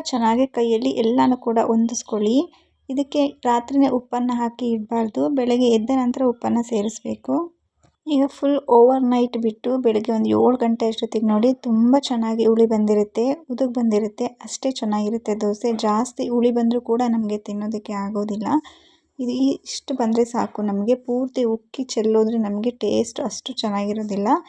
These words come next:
ನಂತರ ಈಗ ಒಂದು, ಒಂದು ಸ್ಪೂನಿನಷ್ಟು ಉಪ್ಪನ್ನ ಸೇರಿಸ್ಕೊತಾ ಇದ್ದೀನಿ. ಸೋಡಾವನ್ನ ಹಾಕ್ತಾ ಇಲ್ಲ ನಾನು, ಸೋಡಾ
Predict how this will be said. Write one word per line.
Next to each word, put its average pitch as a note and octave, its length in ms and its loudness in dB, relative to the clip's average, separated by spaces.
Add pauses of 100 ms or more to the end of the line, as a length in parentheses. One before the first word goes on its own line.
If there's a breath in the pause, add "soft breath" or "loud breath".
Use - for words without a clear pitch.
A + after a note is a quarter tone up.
(420 soft breath)
ನಂತರ C4 340 0
ಈಗ B3+ 200 -2 (160)
ಒಂದು, B3 320 2 (140)
ಒಂದು C4 240 2
ಸ್ಪೂನಿನಷ್ಟು A#3 600 -4
ಉಪ್ಪನ್ನ A3 340 -2
ಸೇರಿಸ್ಕೊತಾ G#3+ 640 -4
ಇದ್ದೀನಿ. G#3+ 340 2 (480 soft breath)
ಸೋಡಾವನ್ನ C4+ 600 2
ಹಾಕ್ತಾ A#3 340 -2
ಇಲ್ಲ G#3 220 0
ನಾನು, G3 280 0
ಸೋಡಾ B3+ 400 0